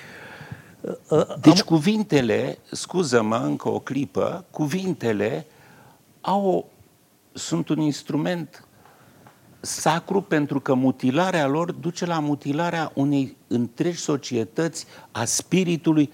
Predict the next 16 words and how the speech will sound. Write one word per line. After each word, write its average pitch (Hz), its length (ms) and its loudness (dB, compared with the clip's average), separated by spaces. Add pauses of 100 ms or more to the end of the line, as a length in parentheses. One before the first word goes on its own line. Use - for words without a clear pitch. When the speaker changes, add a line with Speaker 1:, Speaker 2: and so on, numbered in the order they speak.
(100)
Speaker 2:
a - 120 -6
tot. - 460 0 (500)
Deci 131 200 2
utilizarea 147 680 0
lor 170 280 -2
corectă 123 840 2 (720)
este, 139 680 0 (760)
într-un 131 420 0
fel, 175 260 -2 (120)
paralelă 147 880 2 (380)
cu 131 100 -4
felul 180 420 2
în 127 140 0
care 123 280 -2
un, 113 280 -2 (360)
un 113 240 0